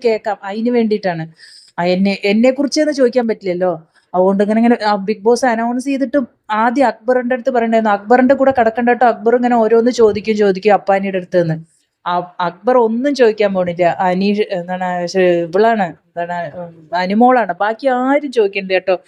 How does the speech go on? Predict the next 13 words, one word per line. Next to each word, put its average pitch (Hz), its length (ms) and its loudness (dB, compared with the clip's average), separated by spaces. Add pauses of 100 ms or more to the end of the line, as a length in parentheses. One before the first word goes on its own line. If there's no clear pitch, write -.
(300)
എല്ലാവരും 208 380 0
വീട്ടിലുള്ളവർക്ക് 196 580 -4
സുഖാണോ, 185 520 -4
എന്താണ് 185 420 -4
വർക്ക് 180 320 -6
ചെയ്യും, 185 460 -4 (100)
ആ, 185 340 -4
ഇത്രയും 202 360 -2
ദിവസം 196 220 -2
എന്താ 190 220 -4
ചെയ്ത്, 196 280 -2
അങ്ങനെയൊക്കെ 254 420 -4
ചോദിക്കുള്ളൂ. 185 540 -6